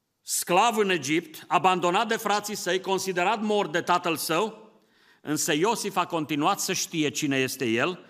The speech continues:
în raport cu Dumnezeu și cine este el în raport cu familia în care a crescut.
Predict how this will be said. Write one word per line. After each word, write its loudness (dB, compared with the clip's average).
în 0
raport 0
cu -4
Dumnezeu -2
și -12
cine -6
este -6
el -2
în -4
raport -4
cu -8
familia -4
în -4
care -2
a -8
crescut. -12